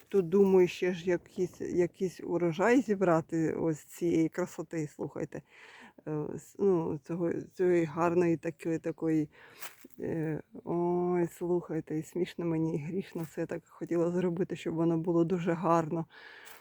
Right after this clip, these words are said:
Ну, нічого. Е, в общем, дивіться, е, на п'ять, е, сантиметрів, е, зробила більше, ш-, ширше полоску, щоб,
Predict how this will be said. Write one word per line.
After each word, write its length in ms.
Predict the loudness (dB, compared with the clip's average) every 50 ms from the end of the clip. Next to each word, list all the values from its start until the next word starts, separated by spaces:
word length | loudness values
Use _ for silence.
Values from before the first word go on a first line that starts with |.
| -20 _ _
Ну, 180 | 6 8 8 10
нічого. 440 | 10 8 6 4 0 -4 -4 -4 -6 -10 _ _ _ _ _
Е, 320 | -6 -4 -4 -4 -4 -4 -6 -8 -10 -10 -10 -10
в 40 | -12
общем, 340 | -12 -10 -6 -4 -4 4 6
дивіться, 520 | 6 6 6 4 2 2 -2 -6 -6 -6 -6 -12 -20 -20 -20 -20 -20 -20 -12 -6
е, 80 | -2 0 0 2 2 0 0 -2 -4 -4 -6 -6 -8 -8
на 400 | -2 0 2 4 4 4 2 0 -2 2
п'ять, 340 | 4 6 8 8 6 4 2
е, 220 | 2 2 2 0 -2 -2
сантиметрів, 840 | -2 0 0 0 2 4 6 6 6 6 6 6 8 8 8 6 2
е, 320 | -2 -2 -2 -2 -2 -2 -4 -6 -6 -6 -6 -4 -2 2
зробила 640 | 2 2 4 6 8 8 8 8 6 6 4 4 2
більше, 840 | -2 -2 2 2 2 2 2 -2 -6 -6 -4 -2 -2 -2 -2 -4
ш-, 260 | -6 -8 -8 -6 -6
ширше 540 | -6 0 4 6 6 6 6 2 -2 -4 -4
полоску, 760 | -4 -2 0 2 6 8 8 6 6 4 -2 -8 -6 -6 -6 -8 _ -16 -18 -18 -18 -18 -20 _
щоб, 280 | -14 -4 0 0 0